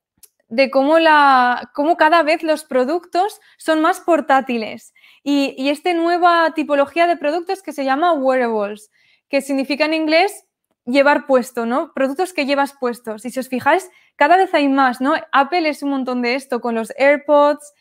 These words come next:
eh, los headphones, los cascos, para escuchar música, el iWatch, ¿no? Como que cada vez los productos los llevamos más puestos.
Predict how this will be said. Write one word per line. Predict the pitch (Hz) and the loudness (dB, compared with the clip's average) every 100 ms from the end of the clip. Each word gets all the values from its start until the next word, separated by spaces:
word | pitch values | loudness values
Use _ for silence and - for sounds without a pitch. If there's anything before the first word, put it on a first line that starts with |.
| _ _ _ | _ _ _
eh, | - 262 254 247 247 | 2 4 4 2 2
los | 247 247 240 240 - | 2 4 2 -4 -2
headphones, | 269 269 311 311 285 | -2 2 0 0 -2
los | 269 | -4
cascos, | 262 285 311 - 330 320 320 330 - _ _ | 0 0 0 -4 0 2 4 0 -6 _ _
para | - | 0
escuchar | 277 285 277 294 | 0 0 -4 -2
música, | 285 302 311 320 330 330 - | 0 -2 -4 0 2 2 0
el | 262 262 | 0 2
iWatch, | 285 311 320 311 330 320 | 2 2 4 4 2 -2
¿no? | 277 302 | -4 -4
Como | 370 320 | -2 -4
que | 269 | -4
cada | 233 302 339 | -2 2 2
vez | 349 403 | 2 0
los | 302 - | -2 -2
productos | 277 294 302 359 | -2 -2 -4 -4
los | 277 | -4
llevamos | 262 285 277 | -4 -6 -4
más | 262 254 | -8 -6
puestos. | 240 226 - - | -8 -8 -10 -20